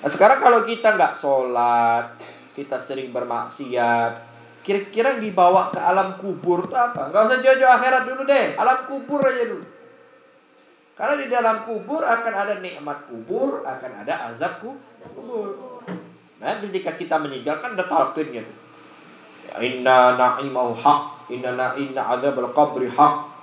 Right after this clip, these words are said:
wa anna na'imahu haq, wal jannata haq, wan nara haq." Ya.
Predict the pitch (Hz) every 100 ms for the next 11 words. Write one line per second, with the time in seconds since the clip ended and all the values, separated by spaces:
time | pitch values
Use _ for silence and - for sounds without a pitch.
0 | - 123 - 139 135 131 127 123 143 135
1 | 127 120 117 156 156 - - - - 120
2 | 120 147 139 131 120 117 - 165 160 -
3 | - - 131 131 135 151 135 127 - 175
4 | - - - - - - - - - -
5 | _ 117 123 110